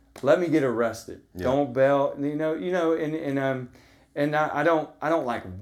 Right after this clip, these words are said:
Speaker 1: want 'em to really, if that ever came to that, but
Speaker 2: Yeah.
Speaker 1: that's better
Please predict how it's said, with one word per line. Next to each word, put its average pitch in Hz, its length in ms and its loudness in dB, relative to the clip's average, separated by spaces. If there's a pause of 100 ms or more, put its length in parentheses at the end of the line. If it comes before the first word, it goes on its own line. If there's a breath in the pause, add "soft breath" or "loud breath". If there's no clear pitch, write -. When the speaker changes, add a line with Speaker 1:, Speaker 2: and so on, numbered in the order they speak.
(240)
Speaker 1:
want 135 340 2
'em 123 140 -2
to - 120 -10
really, 110 520 2
if 107 140 -4
that 110 160 0
ever 104 200 -4
came 151 340 -8
to 120 80 -6
that, 104 280 -4
but 135 60 -2
Speaker 2:
Yeah. 139 160 2
Speaker 1:
that's 147 240 -2
better 123 680 -2